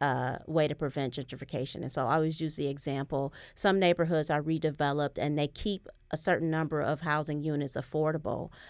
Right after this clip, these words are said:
Um, so I may be able to afford the rent, but nothing in that neighborhood meets my needs. Like there's a spin class and a, you know, uh, clearly I don't exercise, but like if there, <laughs> if there are things that,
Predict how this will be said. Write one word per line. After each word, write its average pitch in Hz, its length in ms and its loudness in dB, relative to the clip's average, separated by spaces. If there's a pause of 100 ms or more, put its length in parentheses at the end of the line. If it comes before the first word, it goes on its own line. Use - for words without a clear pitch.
(180)
Um, 139 340 0
so 151 200 4
I 156 120 6
may 165 220 6
be 156 180 2
able 143 160 0
to 143 60 2
afford 131 340 0
the 101 80 -2
rent, 175 400 0
but 139 140 4
nothing 160 420 2
in 147 160 -2
that 143 160 2
neighborhood 143 640 0
meets 147 320 -2
my 139 240 -2
needs. 139 440 -4
Like - 180 -6
there's 139 240 -2
a 123 320 0 (240)
spin 185 400 6
class 131 760 4
and 131 220 0
a, 131 320 -2
you - 120 -4
know, - 360 -10
uh, - 200 -8
clearly 131 340 0
I 131 60 0
don't 135 140 -4
exercise, - 500 -6
but - 180 -2
like 127 200 2
if - 380 4
there, 240 180 12
<laughs> 508 120 12 (360)
if 247 180 12
there 254 140 12
are 240 180 12
things 240 480 12
that, 190 280 6